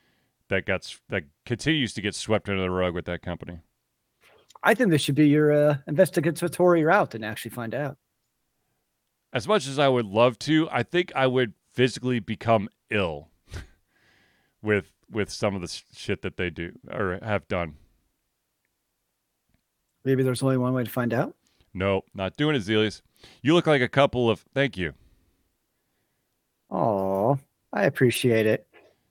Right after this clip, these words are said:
Speaker 1: You're s-, you're, you're very welcome, Grand Theft Rust. Then again, you did catch us right at the end of the show, so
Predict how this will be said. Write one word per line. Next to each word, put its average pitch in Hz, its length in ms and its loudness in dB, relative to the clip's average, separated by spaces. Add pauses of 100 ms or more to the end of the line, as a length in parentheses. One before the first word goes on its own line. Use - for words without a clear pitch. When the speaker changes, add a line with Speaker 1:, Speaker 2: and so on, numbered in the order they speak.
(120)
Speaker 1:
You're 135 260 2
s-, - 200 -10 (120)
you're, 123 420 0
you're 113 260 -2
very 113 360 2
welcome, 98 480 2
Grand 87 300 -4
Theft 82 300 -6
Rust. 85 360 -6 (1600)
Then 160 120 4
again, 147 360 2
you 117 100 -4
did 139 220 -2
catch 143 200 2
us 107 160 -8
right 127 140 4
at 117 80 0
the 110 180 -4
end 120 160 -2
of 95 80 -2
the 85 80 -6
show, 78 360 -6
so 101 540 2